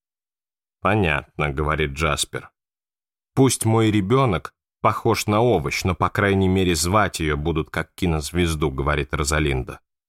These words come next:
"Или ты считаешь, что так только хуже? Быть неказистой девчонкой с роскошным именем?"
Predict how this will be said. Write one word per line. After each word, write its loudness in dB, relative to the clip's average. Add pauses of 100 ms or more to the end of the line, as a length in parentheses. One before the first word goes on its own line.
(340)
"Или 4
ты -2
считаешь, 0
что -4
так -2
только 0
хуже? -4 (680)
Быть 4
неказистой 2
девчонкой 0
с 0
роскошным 0
именем?" -2